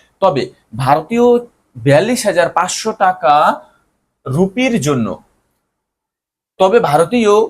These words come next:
বিয়াল্লিশ হাজার পাঁচশো রুপির জন্য বাংলাদেশের কত টাকা ব্যয় করতে হবে বা প্রয়োজন হবে? অর্থাৎ মিস্টার রায় একজন সরকারি কর্মকর্তা, তিনি তীর্থস্থান ভ্রমণের জন্য ভারতে গিয়েছেন এবং ওই জায়গাতে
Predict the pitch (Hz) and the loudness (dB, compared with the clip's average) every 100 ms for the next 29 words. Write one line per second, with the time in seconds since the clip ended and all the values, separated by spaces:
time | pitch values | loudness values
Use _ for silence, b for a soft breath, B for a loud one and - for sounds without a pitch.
0 | 131 143 165 226 240 214 226 233 202 208 | -2 0 2 0 -2 0 0 0 0 -2
1 | 208 - 170 156 - b b - 147 165 | -2 -6 -4 -4 -6 b b -8 -6 -2
2 | 247 214 175 175 135 127 147 160 170 196 | -2 2 2 0 0 0 0 -4 -4 -6
3 | 185 139 147 156 156 185 208 - 113 131 | -2 -2 -2 -6 -4 -4 -4 -6 -2 0
4 | 143 147 131 113 107 139 175 143 131 113 | 0 -4 -6 -8 -4 -4 -4 0 0 0
5 | 104 104 104 185 202 - B B B _ | -4 -2 -2 0 -2 -4 B B B _
6 | _ 165 170 - 233 170 160 160 208 143 | _ -6 -6 0 0 2 2 0 0 -4
7 | 135 156 - 139 143 196 202 190 190 196 | -6 -8 -4 -4 -2 -2 -2 -2 -2 -4
8 | 196 220 185 175 - 190 185 196 190 202 | -4 -6 -6 -8 -8 -10 -4 -4 -4 -4
9 | 180 123 127 170 170 196 330 220 123 113 | -2 0 0 -2 -4 -6 -6 -4 -2 -2
10 | 110 101 104 101 226 370 - _ - 190 | -2 -4 -4 0 -2 -2 -12 _ -2 0
11 | 156 104 - _ _ _ _ 175 262 269 | 0 -4 -12 _ _ _ _ 2 2 4
12 | 196 139 135 135 | 2 2 0 0